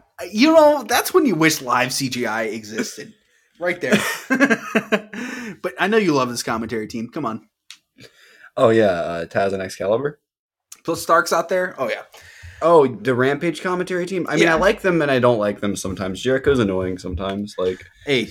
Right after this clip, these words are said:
Speaker 1: hey,
Speaker 2: um,
Speaker 1: but he wasn't out there at the start, so it's okay.
Speaker 2: when he's interested in what he's doing, though, he's good. Like, he was, he was, he was a little,
Speaker 1: <laughs> He,
Speaker 2: he was
Speaker 1: he had
Speaker 2: fun
Speaker 1: some
Speaker 2: this week.
Speaker 1: funny calls in that main event, actually.
Speaker 2: Yeah,
Speaker 1: We didn't even
Speaker 2: exactly.
Speaker 1: talk about it earlier, but Darby Allin with Sting is facing the Butcher with the Blade and Bunny.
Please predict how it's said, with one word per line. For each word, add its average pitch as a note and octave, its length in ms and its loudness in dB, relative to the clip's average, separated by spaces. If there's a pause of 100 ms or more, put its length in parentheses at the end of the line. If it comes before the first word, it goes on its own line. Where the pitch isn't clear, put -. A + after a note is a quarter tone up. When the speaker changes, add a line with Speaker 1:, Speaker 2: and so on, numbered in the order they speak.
(140)
Speaker 1:
hey, G#2+ 260 2
Speaker 2:
um, G2+ 120 -4
Speaker 1:
but A2+ 160 4
he B2 100 -2
wasn't F#3+ 240 2
out A#3+ 100 -4
there A#3+ 80 2
at A3+ 60 -2
the A3+ 60 -10
start, F#3+ 280 0
so E3+ 80 2
it's C#3+ 120 0
okay. A3 100 4
Speaker 2:
when C#3+ 100 6
he's F#3 180 6
interested F3+ 420 2
in D3 120 4
what C#3+ 100 2
he's A#2+ 160 0
doing, A#2 300 2
though, G2+ 120 0
he's F#2+ 200 -2
good. F#2+ 220 0
Like, F#2 180 -2
he A2+ 100 -4
was, A2 260 -2
he A#2+ 100 -6
was, A#2 420 -6 (180)
he B2 100 -6
was C3 160 -2
a A2+ 80 -8
little, G#2+ 180 0
Speaker 1:
<laughs> - 40 -8
He, A3+ 100 2
Speaker 2:
he - 80 6
was G#3 80 4
Speaker 1:
he F3+ 60 2
had G#3+ 80 4
Speaker 2:
fun G#3 80 0
Speaker 1:
some E3+ 100 0
Speaker 2:
this - 60 -12
week. - 40 -4
Speaker 1:
funny E3+ 220 4
calls D3 280 0
in C3+ 60 -4
that B2+ 120 -4
main B2+ 140 -2
event, A#2 260 -4
actually. A2 420 -10 (440)
Speaker 2:
Yeah, G#2+ 100 0
Speaker 1:
We D3+ 60 6
didn't G3 140 6
even F3+ 160 6
Speaker 2:
exactly. D3+ 40 0
Speaker 1:
talk D3 220 2
about A#2+ 180 -2
it A#2 60 0
earlier, A2 300 0
but A#2+ 300 -2 (340)
Darby F#3 280 4
Allin F3 260 2
with G3 180 4
Sting G3+ 340 0
is C3+ 100 -4
facing F3 300 -2
the D3 80 0
Butcher D3+ 420 2
with A2+ 260 -4
the A#2 160 -8
Blade A2+ 320 -4
and A2+ 180 -6
Bunny. D3+ 300 -8